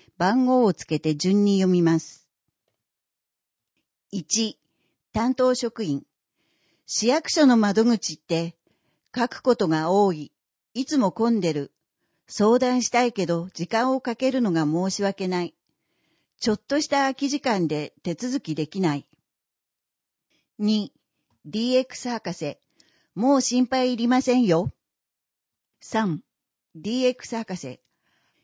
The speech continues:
新しい窓口、リモート窓口がその悩みをすべて解決してくれます。四、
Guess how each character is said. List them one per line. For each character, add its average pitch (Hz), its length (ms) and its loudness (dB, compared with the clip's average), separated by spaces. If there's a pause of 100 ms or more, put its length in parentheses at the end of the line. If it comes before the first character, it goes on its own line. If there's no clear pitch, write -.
(340)
新 285 360 -4
し 285 220 -4
い 247 40 -2
窓 190 260 -4
口、 - 300 -8 (440)
リ 190 140 -2
モ 277 220 6
ー - 20 4
ト 302 140 2
窓 294 240 4
口 247 220 0
が 165 260 -2
そ - 160 -6
の 208 120 2
悩 247 260 0
み 254 160 2
を 175 60 0
す 190 140 -6
べ 240 120 0
て 190 100 -8
解 175 240 -6
決 170 240 -8
し - 120 -10
て 165 100 -10
く 170 100 -10
れ 165 100 -4
ま 165 200 -2
す。 - 220 -20 (1120)
四、 202 340 -2